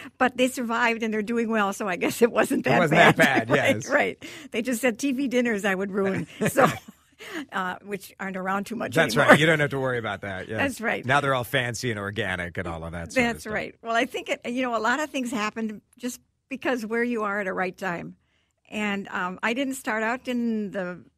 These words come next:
Speaker 1: business that I ended up in. I was a school teacher and taught kindergarten and nursery school and primary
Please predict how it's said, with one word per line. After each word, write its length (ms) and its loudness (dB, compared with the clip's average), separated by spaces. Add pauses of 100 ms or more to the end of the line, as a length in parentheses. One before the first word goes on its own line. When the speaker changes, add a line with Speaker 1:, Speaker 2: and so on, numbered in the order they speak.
(240)
Speaker 1:
business 360 -2
that 160 -2
I 120 -2
ended 260 -2
up 180 -2
in. 160 -4
I 140 -6
was 200 -8
a 80 -8
school 300 -8
teacher 440 -10 (640)
and 220 -4
taught 260 -4
kindergarten 640 -2
and 120 -8
nursery 280 -8
school 220 -6
and 100 -6
primary 640 -4